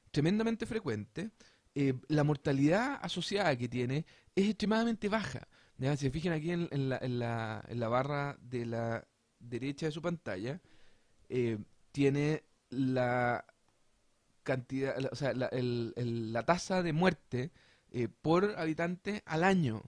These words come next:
¿ya? Cada cien mil habitantes al año. Entonces, de, eh, casi catorce millones de pacientes que están tomando benzodiazepina, la mortalidad está en tres por cada cien mil habitantes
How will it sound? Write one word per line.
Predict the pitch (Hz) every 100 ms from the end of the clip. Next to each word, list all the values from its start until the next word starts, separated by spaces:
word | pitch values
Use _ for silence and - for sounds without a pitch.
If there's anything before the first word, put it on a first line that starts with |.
| _ -
¿ya? | 127 139
Cada | 143 131
cien | 139
mil | 143 165
habitantes | 170 170 135 113 - -
al | 131
año. | 147 139 117 76 - _ - -
Entonces, | - 135 151 147
de, | 135 143 156 175 _ _ _ _ _
eh, | 135 127 -
casi | 160 165 180
catorce | - 127 190 202 202
millones | 185 190
de | 185
pacientes | 165 151 190 170
que | 139
están | - 156
tomando | 127 127 180 208
benzodiazepina, | 202 185 190 185 165 117 117 180 _ _ _ -
la | 127
mortalidad | 127 127 - 123 120 156 202 170 147 - _ _ -
está | 127 - - 135 160 - _
en | - 147 170 185 _ _ _ _ _
tres | - 208 202 147 - - - _
por | - 131
cada | - 143 147
cien | 139 135 131
mil | 147
habitantes | 147 135 143 123 - -